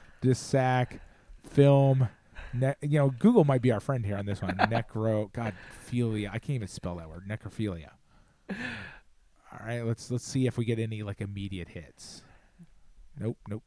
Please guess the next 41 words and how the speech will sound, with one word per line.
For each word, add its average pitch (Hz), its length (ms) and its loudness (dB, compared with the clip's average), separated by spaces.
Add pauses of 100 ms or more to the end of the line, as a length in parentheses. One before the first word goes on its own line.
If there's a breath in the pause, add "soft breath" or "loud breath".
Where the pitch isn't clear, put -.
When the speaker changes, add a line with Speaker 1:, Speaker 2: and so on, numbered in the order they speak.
(120)
Speaker 1:
nope, 101 80 -10 (160)
nope. 113 280 -6
Speaker 2:
Just - 180 -14
back 98 260 -2
to 123 160 0
the 92 180 -2
essay, 92 300 -2
probably. 101 560 -4 (720 loud breath)
Um, 131 420 4
<laughs> - 40 -12
Speaker 1:
Seems 302 220 2
like 254 140 8
where 208 100 10
we're 170 100 8
headed. 156 340 4
Roger 180 280 6
Ebert 185 560 10 (160)
is 156 320 6
just, 147 140 2 (260)
you 147 80 2
know, 139 120 4
that, 151 220 4
that's 151 180 4
not 143 160 2
actually, 120 440 -2
co-, 135 180 0 (180)
it's - 240 -4
just 127 200 -2
that, 113 140 -6
like, 107 180 -6 (100)
n-, 120 180 -6
it's, 123 240 -4
it - 80 -8
can 139 180 -2
only 120 260 -2
find 107 260 -8
cul-de-sac. 107 640 -6 (200)
It - 100 -10
can't 117 240 -8
find 110 220 -4
Speaker 2:
Yeah. 117 160 0